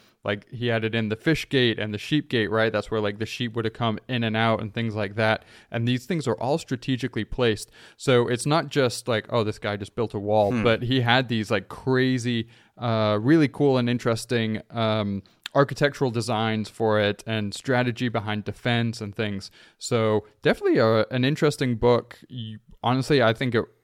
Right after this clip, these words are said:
Speaker 1: if I find the time, I would love to do, like, an extra podcast on this because I remember studying it a few years ago and super nerded out on the whole Nehemiah wall building.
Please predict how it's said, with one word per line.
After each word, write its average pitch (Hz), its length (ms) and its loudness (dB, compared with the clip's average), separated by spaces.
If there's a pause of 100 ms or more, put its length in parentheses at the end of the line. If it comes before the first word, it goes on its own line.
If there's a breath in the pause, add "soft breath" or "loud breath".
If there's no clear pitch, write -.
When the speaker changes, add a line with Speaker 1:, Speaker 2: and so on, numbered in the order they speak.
(100)
Speaker 1:
if 113 220 -4
I 107 180 0
find 131 260 0
the 131 60 2
time, 123 320 -2
I 110 140 2
would 120 160 2
love 120 160 2
to 139 80 -4
do, 120 200 2
like, 107 200 0
an 110 80 -2
extra 110 280 -6
podcast 110 720 -2
on 113 240 2
this 139 160 0
because 113 420 0 (320 soft breath)
I 117 100 -4
remember 113 300 2
studying 110 440 0
it 107 120 -4
a 104 40 -8
few 113 180 -2
years 107 300 0
ago 101 420 0
and 104 420 -2 (540 soft breath)
super 175 480 4
nerded 127 320 4
out 104 300 4
on 110 180 0
the 110 120 2
whole 110 320 4
Nehemiah 104 600 0
wall 101 300 2
building. 101 440 -2